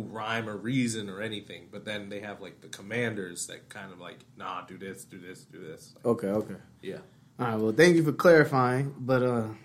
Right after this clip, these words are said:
Speaker 2: yeah, that, it was, it was intense for me, not just, um, the difference between the robots, but actually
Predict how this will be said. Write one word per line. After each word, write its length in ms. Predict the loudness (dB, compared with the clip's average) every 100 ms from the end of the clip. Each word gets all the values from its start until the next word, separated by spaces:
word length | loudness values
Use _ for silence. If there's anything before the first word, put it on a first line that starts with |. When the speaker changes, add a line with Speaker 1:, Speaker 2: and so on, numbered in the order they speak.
| -20 -20 -20 _ _ _ -4
Speaker 2:
yeah, 220 | 2 4
that, 360 | 6 4 4 0 -14
it 140 | -4 0
was, 400 | 2 2 -2 -8 -4
it 60 | 0
was 160 | 0
intense 400 | -2 -2 -2 -2
for 140 | -2 0
me, 180 | 2 2
not 240 | 2 0
just, 480 | 0 0 0 -4 -12 -8
um, 360 | -2 0 0 0
the 480 | 2 2 -2 -6 -4
difference 320 | -2 0 -2
between 300 | -4 -4 -4
the 60 | 0
robots, 540 | 4 6 6 0 -4 -14 -20 -6
but 140 | -2 0
actually 680 | 0 -2 -4 -4 -2 -2